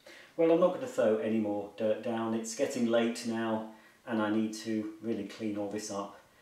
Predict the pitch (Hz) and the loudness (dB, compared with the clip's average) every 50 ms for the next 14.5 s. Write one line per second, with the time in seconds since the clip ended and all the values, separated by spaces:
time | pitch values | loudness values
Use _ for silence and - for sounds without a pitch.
0 | _ _ _ - 107 - - 107 104 104 98 101 98 95 - - - 135 143 135 | _ _ _ -20 -16 -6 -2 -2 0 0 0 -2 -2 -2 -4 0 4 6 6 6
1 | - - - - - - - - - _ _ _ _ _ _ - - - - - | 6 2 -4 -10 -16 -20 -20 -20 -20 _ _ _ _ _ _ -20 -20 -20 -20 -20
2 | - _ _ - - 175 156 151 151 151 - - - 165 165 160 - - 220 214 | -20 _ _ -2 0 2 2 2 2 0 -4 -2 2 4 4 4 4 4 4 4
3 | - - - - 160 165 143 139 160 156 151 143 147 143 143 - - - 139 135 | 4 2 2 4 4 6 6 8 10 10 10 8 6 4 2 2 2 4 4 4
4 | 139 139 139 - - - - - - 135 - - - - 180 - - - - 127 | 6 4 4 2 -2 -12 -18 -14 -10 -8 -8 -6 -2 0 0 0 0 0 -2 -2
5 | 127 123 - - 131 - - - - 113 110 - - 123 113 113 110 110 110 107 | -2 -2 -2 0 -2 -2 -2 -2 -2 -2 -2 0 0 2 2 4 4 4 4 2
6 | - - - - - - _ _ - - 120 113 110 110 110 - 135 135 135 - | 0 -4 -10 -16 -20 -20 _ _ -6 -2 0 0 2 2 4 4 6 6 6 4
7 | - - - 127 120 131 139 - - 123 123 120 117 - - 117 110 110 117 110 | 2 -4 -8 -6 -6 -4 -4 -2 0 0 0 0 0 -2 -2 -2 -2 0 0 0
8 | 110 113 - - 123 120 113 107 110 110 110 - - - - - - - 120 117 | -2 -2 -4 -4 -2 0 0 0 0 -2 -6 -8 -14 -18 -20 -20 -14 -6 -2 0
9 | 113 113 110 113 110 - - 113 110 107 107 107 - - - - - - - - | 2 2 2 0 0 -2 -2 -2 -2 0 -2 -2 -4 -6 -8 -10 -14 -18 -20 -20
10 | _ - 127 123 120 113 - 113 110 110 113 110 113 110 107 107 - - 120 117 | _ -10 -4 -2 -2 0 0 0 0 2 0 0 0 -2 -2 -2 -4 -4 -2 -2
11 | 113 110 - - - - - 113 104 101 - - - 110 107 107 104 - - 113 | -2 -2 -4 -8 -12 -14 -12 -10 -8 -8 -6 -4 -2 -2 -2 -2 -2 -4 -4 -2
12 | 107 104 104 107 107 101 104 101 95 95 95 - - - - - - - - - | -2 0 0 0 -2 -2 -4 -4 -6 -8 -8 -12 -16 -20 -20 -20 -20 -20 -20 -8
13 | - 233 226 - 226 190 190 180 170 294 - - - - - - - - - - | -4 -2 -2 0 0 0 2 2 2 2 2 -2 -6 -12 -16 -18 -12 -8 -6 -2
14 | 117 - 151 147 147 139 131 127 127 127 | 4 6 8 8 8 6 6 4 2 0